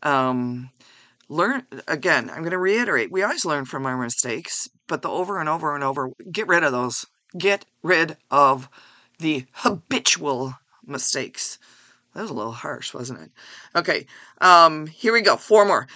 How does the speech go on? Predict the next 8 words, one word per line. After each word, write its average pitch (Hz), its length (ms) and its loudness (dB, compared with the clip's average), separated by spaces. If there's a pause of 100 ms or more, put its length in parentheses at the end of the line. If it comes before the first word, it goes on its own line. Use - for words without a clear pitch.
(180)
Acknowledging 233 680 2
your 190 100 -2
personal 214 420 0
responsibility, 156 760 -2 (260)
personal 226 640 -2
responsibility 160 1040 2
for 151 320 -6
each 135 420 -4